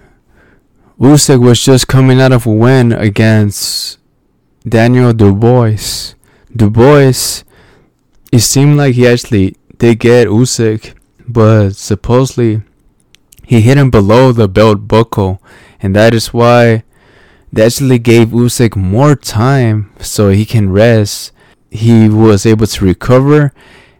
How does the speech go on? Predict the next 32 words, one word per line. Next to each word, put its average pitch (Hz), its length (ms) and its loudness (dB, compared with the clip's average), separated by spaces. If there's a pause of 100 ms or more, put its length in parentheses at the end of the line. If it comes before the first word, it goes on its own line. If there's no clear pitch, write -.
(460)
and 107 100 -4
he 113 120 -2
was 113 180 -6
able 117 300 0
to 104 600 -2 (280)
take 120 500 -4 (240)
Du 101 160 0
Bois 104 420 2
down 98 420 -2 (600)
right 98 240 2
after 98 340 -2
that. 90 400 -4 (320)
I 120 100 0
don't 143 160 2
know 147 180 2
which 123 460 -2
round 117 640 0
he - 240 -6
took 120 240 -2
them 107 220 -2
down, 117 400 -2
but 98 280 -2 (380)
Usyk 113 380 2
was 101 220 0
the 101 80 -2
one 101 220 -2
that 95 560 -4
beat 101 300 0 (200)
Du 92 120 -6
Bois. 92 800 -2 (560)
Du 117 120 0
Bois 147 680 0